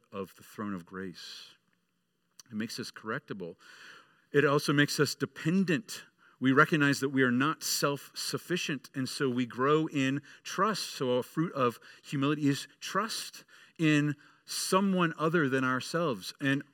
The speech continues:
the only one to truly trust is the only trustworthy one, which is God himself. Every word of God is trustworthy and true, and he proved his faithfulness by raising Christ Jesus from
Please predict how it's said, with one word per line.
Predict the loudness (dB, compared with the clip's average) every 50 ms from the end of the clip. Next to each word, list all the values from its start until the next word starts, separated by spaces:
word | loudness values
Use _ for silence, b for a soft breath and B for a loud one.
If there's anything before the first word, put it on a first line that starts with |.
| _ -6
the | 0 0 0 0
only | 0 0 0 2 2 2 0
one | 0 0 0 0 -2 -2
to | -6 -8 -10
truly | -8 -4 -2 -2 -2 -2 -2
trust | -4 -6 -8 -10 -8 -10 -12 -14 -16 -8 -2
is | 2 2 2 2
the | -2 -6 -6 -4
only | -2 0 2 2 0 0 -2 B B B B
trustworthy | B -4 -4 -4 -4 -4 -10 -6 -4 -4 -4 -2 -2 -4 -4 -4 -6 _ _ -6
one, | -4 -2 -2 -2 -2 -2
which | -4 -6 -6 -6
is | -8 -6
God | -4 -2 -2 0 0 -2 -4
himself. | -4 -6 -4 -4 -6 -6 -10 -20 -20 _ -8 -4 -2 -2 -2 -2 -4 -8 -12 -16 -20 -20 B B B B B
Every | 4 4 6 6 6 4 4 4
word | 4 4 6 6 6 6 4 0 -4 -14 -16 _ b b b b
of | -2 -2 -2 -2 -2
God | -2 -2 -2 -2 -6 -6
is | -6 -8 -8 -8 -8
trustworthy | -10 -6 -4 -4 -4 -6 -8 -6 -2 -2 -2 -2 -2 -4 -6
and | -6 -6 -6 -6
true, | -8 -8 -6 -4 -2 -2 -4 -4 -6
and | -8 -8
he | -6 -6 -8
proved | -8 _ -14 -10 -6 -4 -2 -2 -2 -2 -4 -6 -12 -18 _ B B B B B
his | -6 -6 -4 -6
faithfulness | -6 -4 -4 -4 -4 -4 -8 -10 -12 -12 -12 -12 -14 -16 -16 -14 -16 -16 -18 -20 -20 _ _ _ _ _ _ _ _ _ _ _ _ _ _ _ _ _ _ _ _ _ _ _ _ _ _
by | -6 -4
raising | -2 0 2 2 0 0 -4 -10 -10
Christ | -8 -6 -6 -6 -8 -8 -8
Jesus | -6 -6 -6 -4 -6 -8 -8 -10 -14 -18
from | _ -18 -12 -8 -6 -6 -4 -4 -4 -4 -6 -6